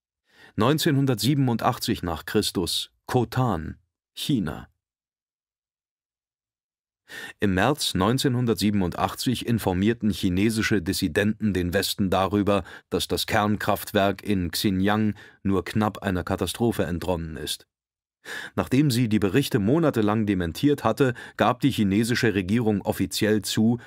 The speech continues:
dass es zu einer Fehlfunktion in der Anlage gekommen sei. Nach wenigen Monaten war daraus versuchte Sabotage seitens konterrevolutionärer Terroristen geworden.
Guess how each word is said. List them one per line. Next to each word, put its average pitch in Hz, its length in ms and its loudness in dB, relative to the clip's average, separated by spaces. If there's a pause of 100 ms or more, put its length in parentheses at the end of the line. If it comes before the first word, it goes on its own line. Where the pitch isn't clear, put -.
(140)
dass 101 200 0
es - 240 -6
zu - 140 -2
einer 120 200 0
Fehlfunktion 101 1120 0
in 90 140 -4
der 85 140 -4
Anlage 87 500 -2
gekommen 87 420 -2
sei. 76 340 -8 (840)
Nach 85 160 -2
wenigen 104 360 2
Monaten 101 480 2
war 92 120 2
daraus 92 420 0 (200)
versuchte 104 600 0
Sabotage 95 800 0 (220)
seitens 98 640 -2
konterrevolutionärer 101 1500 0
Terroristen 98 920 -2
geworden. 80 540 -6